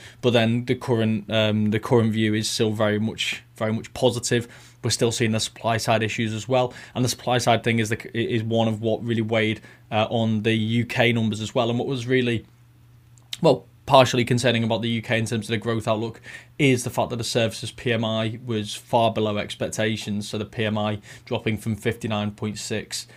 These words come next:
to fifty-five point five. So that, uh, and that was way below, uh, what market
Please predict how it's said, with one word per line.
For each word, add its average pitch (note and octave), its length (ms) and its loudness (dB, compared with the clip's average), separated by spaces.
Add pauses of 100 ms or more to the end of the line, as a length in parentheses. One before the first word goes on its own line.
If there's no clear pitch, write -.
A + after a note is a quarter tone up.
(180)
to A2 460 -2
fifty-five G#2+ 680 -2
point G#2+ 160 -4
five. A2 320 2 (220)
So - 100 -6
that, - 100 -2
uh, A#2 160 4
and A#2+ 160 2
that A2+ 80 0
was G#2+ 180 -6 (160)
way B2 240 0
below, A2+ 460 2 (160)
uh, G2+ 240 -2
what G2+ 260 0
market A2 480 0